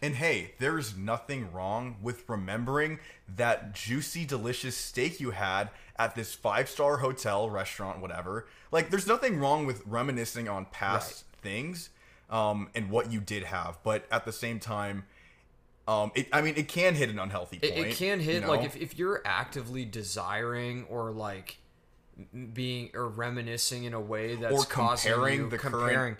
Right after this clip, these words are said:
Speaker 1: prospect.
Speaker 2: That's the, that right there,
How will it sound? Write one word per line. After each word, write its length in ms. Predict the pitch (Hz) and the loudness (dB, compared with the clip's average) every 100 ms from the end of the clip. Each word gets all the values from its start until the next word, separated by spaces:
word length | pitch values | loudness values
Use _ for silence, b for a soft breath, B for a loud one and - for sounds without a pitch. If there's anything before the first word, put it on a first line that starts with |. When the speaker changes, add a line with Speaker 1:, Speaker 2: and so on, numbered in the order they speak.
| - | -2
Speaker 1:
prospect. 340 | 107 98 123 | 2 2 4
Speaker 2:
That's 340 | 147 170 147 - | 6 6 6 2
the, 160 | 160 | -2
that 560 | - 113 131 135 170 - - | -2 -2 2 4 2 0 -10
right 440 | 120 113 127 131 | -6 0 0 -2
there, 460 | 120 117 117 110 107 | -2 0 0 -2 -4